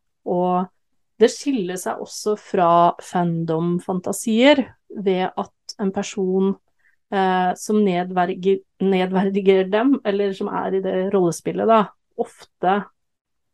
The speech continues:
eh, er en, eh, mann i stedet for en kvinne da. Eh, og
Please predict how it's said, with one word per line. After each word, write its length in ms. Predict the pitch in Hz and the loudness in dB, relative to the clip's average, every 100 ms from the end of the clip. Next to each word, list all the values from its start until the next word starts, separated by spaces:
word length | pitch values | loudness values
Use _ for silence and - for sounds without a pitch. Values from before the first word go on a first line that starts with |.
| - | -6
eh, 420 | 196 190 185 180 - | -4 -2 -2 -4 -6
er 260 | 175 175 190 - - | -4 -2 -4 -8 -4
en, 220 | 196 190 | -2 0
eh, 260 | 196 196 | 0 -2
mann 500 | 196 190 185 247 262 | -2 -2 0 0 0
i 20 | 233 | -2
stedet 380 | - 190 190 | -8 -8 -8
for 160 | - 180 - | -6 -8 -8
en 140 | 208 190 | -6 -6
kvinne 380 | - 190 175 190 | -4 -2 -2 -4
da. 180 | 196 - _ _ _ _ _ _ _ _ _ _ - | -6 -12 _ _ _ _ _ _ _ _ _ _ -6
Eh, 580 | 202 196 190 185 185 185 - _ _ _ _ | -2 2 2 0 -2 -4 -8 _ _ _ _
og 500 | 240 269 277 269 254 | 2 4 4 2 -2